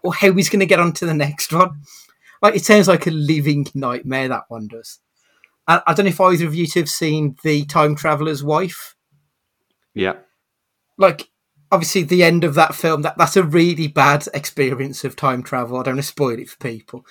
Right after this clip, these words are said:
Speaker 1: Apparently, they're making a H B O T V series with
Speaker 2: Mm.
Speaker 1: Stephen Moffat writing it.
Speaker 2: Yeah.
Speaker 1: So that should be quite good, 'cause the film was a massive disappointment on the book.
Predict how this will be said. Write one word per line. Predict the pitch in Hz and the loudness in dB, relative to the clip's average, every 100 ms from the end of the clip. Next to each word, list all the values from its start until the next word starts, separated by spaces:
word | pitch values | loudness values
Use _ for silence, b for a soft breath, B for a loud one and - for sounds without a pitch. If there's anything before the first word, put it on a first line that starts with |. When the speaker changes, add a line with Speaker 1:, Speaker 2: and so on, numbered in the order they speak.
| B | B
Speaker 1:
Apparently, | - 208 196 | 2 4 4
they're | 165 | 2
making | 170 165 151 170 160 | 2 0 -2 -4 -4
a | 143 147 143 - - | -2 -4 -4 -10 -4
H | 151 135 - | -2 -2 -6
B | 151 147 | 0 2
O | 143 127 _ _ - | 2 -2 _ _ -6
T | 156 131 | -4 -2
V | 135 | -4
series | - 156 151 147 135 - | -2 0 0 -2 -6 -10
with | 127 135 135 135 131 | -6 -2 -2 -4 -6
Speaker 2:
Mm. | |
Speaker 1:
Stephen | - 156 143 147 | -4 -4 -2 -2
Moffat | 143 147 - 170 - | -4 -6 -8 -10 -6
writing | 165 165 196 190 | -6 -4 -6 -8
it. | - _ _ _ | -8 _ _ _
Speaker 2:
Yeah. | - 104 _ | -8 -8 _
Speaker 1:
So | - | 0
that | 190 151 | 0 2
should | 185 | -2
be | 151 | -2
quite | - 139 123 | -4 -4 -4
good, | 123 117 | -12 -10
'cause | - 147 | -6 -4
the | 147 | -4
film | 151 139 131 | -2 0 -2
was | 123 120 | -6 -8
a | 127 _ _ - | -12 _ _ -8
massive | 139 139 131 - 117 | -2 0 -2 -6 -10
disappointment | 127 - - 127 123 123 | -12 -14 -12 -12 -12 -14
on | 127 | -12
the | 113 | -12
book. | 117 - | -14 -16